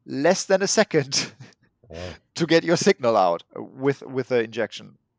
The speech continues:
Speaker 1: signal. So it, like, it runs through your column so quick that you have no way of, like, separating it, measuring it,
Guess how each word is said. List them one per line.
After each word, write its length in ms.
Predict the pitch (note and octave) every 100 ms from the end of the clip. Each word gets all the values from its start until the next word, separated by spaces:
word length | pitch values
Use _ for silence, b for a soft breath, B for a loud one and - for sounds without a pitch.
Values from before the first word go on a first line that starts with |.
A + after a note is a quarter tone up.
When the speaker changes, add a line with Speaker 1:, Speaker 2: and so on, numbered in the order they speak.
| _ _ _
Speaker 1:
signal. 460 | - G#2+ F#2 - _ B B B B B _
So 420 | - E3+ E3 - _ _ _
it, 140 | E3 D#3
like, 180 | D3+ -
it 100 | D3+
runs 400 | C3+ D#3 G#3+ -
through 200 | - F3+
your 120 | D#3+
column 360 | D3 F3 C#3 A2+
so 420 | - - - A3 G3+
quick 440 | - G3+ B2 -
that 120 | B2
you 80 | C3
have 160 | C3+ A#2+
no 240 | C3+ D3
way 300 | D#3+ C3+ C3
of, 140 | A#2+ G#2+
like, 160 | G#2
separating 720 | - C#3 C3 C3 B2 A#2+ B2
it, 120 | A#2+ -
measuring 560 | A#2+ A#2+ - A#2 A2 A2
it, 200 | G2+